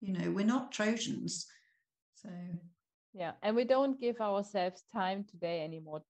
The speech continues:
Speaker 2: to slowly grow. Everything
Speaker 1: No.
Speaker 2: needs to be fast. You need to be
Speaker 1: Mm.
Speaker 2: good in something fast. You need to have understood it
Speaker 1: Yeah.
Speaker 2: right away when you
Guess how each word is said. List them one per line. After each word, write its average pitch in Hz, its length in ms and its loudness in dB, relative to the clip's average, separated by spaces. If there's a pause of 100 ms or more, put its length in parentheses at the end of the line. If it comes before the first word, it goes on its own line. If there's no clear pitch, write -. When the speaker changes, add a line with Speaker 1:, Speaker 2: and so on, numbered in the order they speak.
(140)
Speaker 2:
to 151 360 -10 (560)
slowly 180 340 4
grow. 160 480 0 (460)
Everything 202 300 2
Speaker 1:
No. 185 60 -2
Speaker 2:
needs 180 180 -6
to - 100 -16
be 170 120 -16 (120)
fast. 175 480 4 (100)
You 170 60 -14
need 160 160 -12
to 190 200 6
be 180 60 2
Speaker 1:
Mm. 185 40 -2
Speaker 2:
good 185 180 -2
in 160 160 -14
something 156 340 -16 (140)
fast. 202 520 0
You 180 80 -14
need 160 180 -16
to 170 80 -14
have 160 180 -18
understood 160 420 -18
it - 100 -20 (800)
Speaker 1:
Yeah. 196 100 4
Speaker 2:
right 220 160 6
away 185 500 4
when 160 180 -8
you 165 140 -12